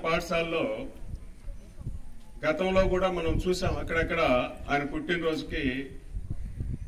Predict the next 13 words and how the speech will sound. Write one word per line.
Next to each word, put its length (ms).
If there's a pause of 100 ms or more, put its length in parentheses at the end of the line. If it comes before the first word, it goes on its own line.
(160)
వాల్ 220
పోస్టర్లు 360
అన్నీ 240
కూడా 200
వేసి 260 (1120)
చేస్తా 260 (120)
ఉన్నారు 260
అక్కడక్కడ. 360 (840)
మేము 200
అనుకున్నాం, 360 (420)
మన 100 (100)
పాఠశాలకు 520
కూడా 160